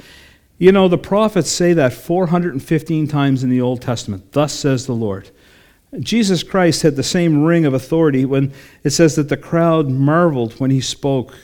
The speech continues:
as one having authority, not like the scribes. And then the followers of Christ, those disciples who came afterwards, and in the book of Acts, we read in the, uh, the early church that they spoke with boldness, Acts chapter four, verse thirty-one.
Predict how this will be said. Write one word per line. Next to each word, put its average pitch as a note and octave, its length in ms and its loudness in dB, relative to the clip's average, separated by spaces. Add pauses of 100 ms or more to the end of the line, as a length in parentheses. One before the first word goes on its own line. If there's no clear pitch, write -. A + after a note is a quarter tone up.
(160)
as A#2+ 220 -4
one C#3 180 0
having B2+ 260 0
authority, A#2 500 -4
not C3+ 240 -2
like C3 180 -2
the A#2+ 100 -6
scribes. G#2 720 -10 (840)
And D#3+ 100 2
then F3+ 120 4
the F3 80 4
followers F#3+ 520 2
of C3 140 -2
Christ, A#2+ 360 -2
those C3 200 -4
disciples D3+ 580 -2
who C3+ 80 -2
came C#3+ 260 0
afterwards, C#3 540 -2
and B2 160 -4 (280)
in C#3 100 2
the C3 80 2
book E3 240 0
of C#3 100 0
Acts, D#3 380 0
we B2+ 160 0
read D3+ 280 0
in C3+ 140 0
the, C3 260 -2 (200)
uh, G3 60 -6 (180)
the D3 100 -2
early D#3 220 2
church - 320 -4
that C#3 100 -8
they C#3 100 -2
spoke E3+ 460 -4
with A#2+ 240 -6
boldness, C#3+ 680 -2
Acts B2+ 240 -8
chapter - 300 -8
four, B2+ 260 -8
verse A#2+ 220 -8
thirty-one. A#2 460 -6